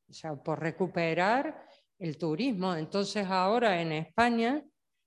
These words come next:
y lo digo porque estoy trabajando relativamente vinculada al sector,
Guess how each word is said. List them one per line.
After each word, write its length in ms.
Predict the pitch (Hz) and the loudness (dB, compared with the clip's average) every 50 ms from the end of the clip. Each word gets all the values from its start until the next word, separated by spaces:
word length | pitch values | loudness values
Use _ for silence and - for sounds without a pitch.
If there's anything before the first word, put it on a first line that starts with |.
| _ _ _ _ | _ _ _ _
y 80 | _ 156 | _ -4
lo 140 | 147 165 165 | -2 -2 0
digo 260 | 160 180 180 202 196 | 0 0 -2 -2 -2
porque 540 | - 170 147 - - 151 143 139 147 156 - | -4 -8 -8 -6 -6 -4 -2 -2 -4 -4 -6
estoy 300 | - 160 - - 165 165 | -8 -14 -6 -4 -4 -2
trabajando 1080 | 160 - 170 165 160 160 160 156 160 - 208 214 202 180 170 160 151 151 151 - - - - | 0 0 0 2 4 2 2 0 -2 -2 -2 0 0 0 0 0 -2 -2 -4 -8 -16 -20 -12
relativamente 1200 | - - 170 160 156 151 151 151 147 185 185 190 185 185 202 214 214 202 202 180 170 156 160 - | -6 -4 -2 0 2 2 2 0 0 0 2 2 4 4 4 4 2 2 2 2 2 2 0 -2
vinculada 640 | - 160 156 156 156 - 170 170 165 170 180 185 185 185 | -4 -4 -2 -2 0 2 2 4 6 6 6 6 6 4
al 120 | 185 180 | 2 0
sector, 760 | 185 - - 185 180 180 - _ - 233 247 269 277 - - | -2 -2 -2 -2 -2 -4 -6 _ -2 0 0 0 -2 -4 -10